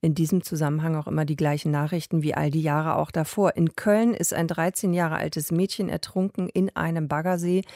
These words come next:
Im Datteln-Hamm-Kanal ist ein Zwanzigjähriger gestorben bei einem Badeunfall. Und so ähnlich war das wohl auch im Werthalsee. Auch da hat's einen Toten gegeben. Anfang dreißig. Das waren jetzt drei Meldungen aus dieser Woche.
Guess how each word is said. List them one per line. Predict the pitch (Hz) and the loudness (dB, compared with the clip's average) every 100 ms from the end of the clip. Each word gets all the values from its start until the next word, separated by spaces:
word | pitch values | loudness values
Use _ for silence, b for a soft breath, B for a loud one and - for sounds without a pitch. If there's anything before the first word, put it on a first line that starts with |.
| B B B | B B B
Im | - 170 | 0 2
Datteln-Hamm-Kanal | 156 175 196 175 165 175 233 - 202 190 185 | 4 2 2 -2 0 2 0 0 -2 0 0
ist | 190 175 | -2 -2
ein | - 170 | -4 -4
Zwanzigjähriger | 175 185 202 185 175 170 170 165 | -2 -2 -2 -2 -2 -2 -2 -2
gestorben | 175 - 170 170 160 | -2 0 0 0 0
bei | 160 - | 0 0
einem | 156 156 160 143 | 0 0 0 2
Badeunfall. | 143 185 196 170 180 - 170 165 B B B B | 2 2 0 0 -2 0 0 0 B B B B
Und | 175 | 0
so | 185 | 2
ähnlich | 156 170 170 | 2 2 2
war | 170 | 0
das | 160 156 | 0 2
wohl | 160 | 0
auch | - 151 156 | 2 2 0
im | - 160 151 | 0 0 2
Werthalsee. | 147 - - 156 151 151 156 | 2 0 -2 -2 0 0 0
Auch | 151 - | -2 -2
da | 147 | -4
hat's | 143 - | -2 -4
einen | - 151 | -4 -4
Toten | - 156 151 143 | -4 -6 -2 -2
gegeben. | 139 143 139 143 B B B B | -2 -2 0 -2 B B B B
Anfang | - 139 - 139 | -8 -6 -4 -4
dreißig. | - - - - - - - | -2 -4 -2 -2 -4 -8 0
Das | 160 170 | 2 4
waren | 165 180 | 4 4
jetzt | 160 - | 2 0
drei | - 156 165 | 0 2 4
Meldungen | 160 156 151 147 | 4 2 2 0
aus | - 151 147 | 0 0 0
dieser | - 147 147 139 | 0 2 2 2
Woche. | 127 117 120 | -2 -2 -4